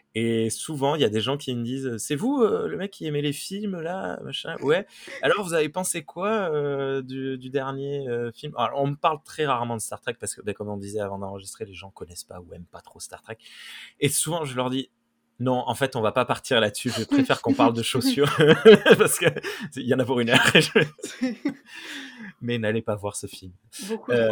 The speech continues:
Speaker 2: de temps à
Speaker 1: Euh, je
Speaker 2: parler, ouais, des films, euh, mais on est d'accord. <laughs>
Speaker 1: Voilà. Euh, et du coup, du coup, euh, j'ai réussi à te faire venir à Tel Rock. Bonsoir.
Speaker 2: C'était
Speaker 1: Comment
Speaker 2: dur.
Speaker 1: vas-tu ?
Speaker 2: <laughs> Il a vraiment fallu m'obliger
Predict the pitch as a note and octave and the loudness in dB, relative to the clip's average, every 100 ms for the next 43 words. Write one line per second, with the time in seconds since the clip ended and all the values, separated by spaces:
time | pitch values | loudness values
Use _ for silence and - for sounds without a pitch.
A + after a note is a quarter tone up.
0 | G#3 - A3+ G#3 G3 G3+ G#3 G3 F#3+ G3 | 2 0 0 0 0 -2 -2 -2 -4 -6
1 | - G3+ G3 F#3 F#3+ G#3 G#3 G#3+ G#3 G3+ | -8 -8 -6 -6 -6 -6 -4 -4 -4 -6
2 | F#3 E3+ G3 E3 - A#3 - - A2+ F#2 | -10 -8 -8 -10 -8 -8 -4 -2 -2 -4
3 | - _ _ D#3+ D#3+ D3 C#3 C3+ C3+ - | -8 _ _ 2 6 6 4 0 -4 -4
4 | G#3+ A#3 - D#4 D#4 G#3+ A2 - - D3+ | 0 0 2 4 6 4 2 -10 -10 -8
5 | D3+ - F#3 F3+ F3 C#3+ C3 B2+ B2+ B2 | -8 -8 -10 -10 -6 -4 0 0 2 4
6 | A#2+ B2 A#2+ A2+ A2+ A2 G#2+ A#2 - - | 4 2 2 0 0 -2 -8 -12 -16 -20
7 | _ - - A2+ A#2+ A#2 - A2+ A2 F#2 | _ -12 -8 -4 -4 -4 -4 -2 -4 -4
8 | F2+ - - - G#2+ G2+ F#2+ G#2 G2 G2 | -8 -12 -14 -8 -8 -6 -6 -6 -6 -6
9 | A2 F#2+ G2+ G#2 - A2 A2+ - B2 B2 | -6 -2 -2 -2 -6 -4 -2 2 2 2
10 | - - A3 F3 F3+ D3+ - E3 E3+ - | -2 4 6 8 8 6 4 2 2 6
11 | D#4+ F4 G#3+ - - C4 A3 B3 F4 C#4+ | 8 8 6 2 6 6 4 2 6 6
12 | C#4 C4 A#3+ B3 C4+ B3+ B3 B3 C4+ | 4 4 4 6 4 4 0 0 0